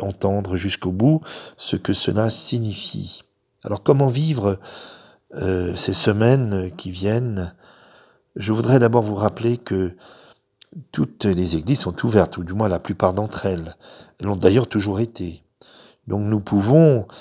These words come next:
et sans doute devons-nous le faire plus, venir prier individuellement, nous recueillir,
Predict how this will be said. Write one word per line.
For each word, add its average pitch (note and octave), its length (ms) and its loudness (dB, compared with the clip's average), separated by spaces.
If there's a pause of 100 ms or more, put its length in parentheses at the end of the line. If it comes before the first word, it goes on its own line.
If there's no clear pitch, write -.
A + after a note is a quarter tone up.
(300)
et - 80 -8
sans A2+ 180 2
doute B2+ 180 0
devons-nous A2 360 2
le G2+ 100 0
faire G2 200 0
plus, C#3+ 420 -2
venir G#2 720 0 (380)
prier D3+ 460 6
individuellement, G#2+ 920 4
nous A#2 180 -2
recueillir, G#2 880 0